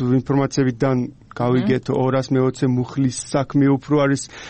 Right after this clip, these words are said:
Speaker 1: რომელიც გულისხმობს, თქვა, თანამდებობის ბოროტად გამოყენებას, ეს ფული გამოიტანა და თავისი მიზნებისთვის გამოიყენა, თუმცა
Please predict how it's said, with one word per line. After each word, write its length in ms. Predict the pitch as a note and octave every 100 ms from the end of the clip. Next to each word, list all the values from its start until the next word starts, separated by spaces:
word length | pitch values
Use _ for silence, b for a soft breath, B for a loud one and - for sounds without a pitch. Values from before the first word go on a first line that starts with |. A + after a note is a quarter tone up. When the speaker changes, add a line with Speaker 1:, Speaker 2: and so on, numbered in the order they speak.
| B
Speaker 1:
რომელიც 420 | C#3+ C#3 C#3 C3
გულისხმობს, 500 | - C3+ C#3 - B2+
თქვა, 160 | - C3+
თანამდებობის 600 | - C3+ C#3 B2+ C3 A#2+
ბოროტად 400 | A2 B2 C3 C3+
გამოყენებას, 580 | B2 C3 C3 C3 C3 A#2+
ეს 140 | C3 A#2
ფული 240 | - C3+
გამოიტანა 640 | A#2+ B2+ B2 B2+ B2+ C3+ C3
და 160 | B2 B2+ B2 B
თავისი 420 | B C#3 C3+ C3 D3+
მიზნებისთვის 640 | C#3+ C3 C#3+ C3+ - C#3+
გამოიყენა, 640 | B2+ D3+ D3+ D#3 D3+ E3 F3+
თუმცა 360 | F3 C#3+ -